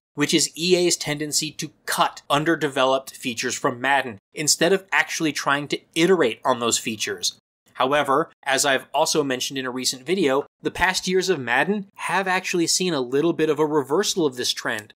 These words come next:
as recent Madden games have taken relatively successful mulligans on features that were introduced several years prior but didn't initially work out for one reason or another.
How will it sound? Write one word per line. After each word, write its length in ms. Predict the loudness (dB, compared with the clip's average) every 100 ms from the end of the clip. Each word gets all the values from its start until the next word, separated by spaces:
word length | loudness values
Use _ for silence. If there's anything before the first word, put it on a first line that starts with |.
| -4
as 200 | -2 -2
recent 460 | 0 2 2 0 0
Madden 360 | 0 0 -4
games 380 | -6 -2 -2 -2
have 180 | -4 -4
taken 400 | -2 0 0 0
relatively 600 | 4 4 2 0 0 -2
successful 720 | 0 0 2 2 2 2 0
mulligans 720 | 0 2 2 2 0 -2 -4 -10 -12 -4 2
on 240 | 2 2
features 480 | 0 -4 0 0 0
that 180 | -2 -2
were 300 | 0 2 2
introduced 680 | 0 0 0 2 2 0 0
several 400 | 2 2 2 0
years 260 | 0 0 -2
prior 600 | -4 0 2 2 0 -4 _ -2
but 260 | 0 0
didn't 320 | 0 0 2 0
initially 480 | 2 2 4 2
work 340 | 0 0 0 2
out 300 | 2 0 -2
for 160 | -2
one 220 | 0 -2 -6
reason 340 | -6 -4 -2
or 160 | 0 0
another. 400 | 2 2 0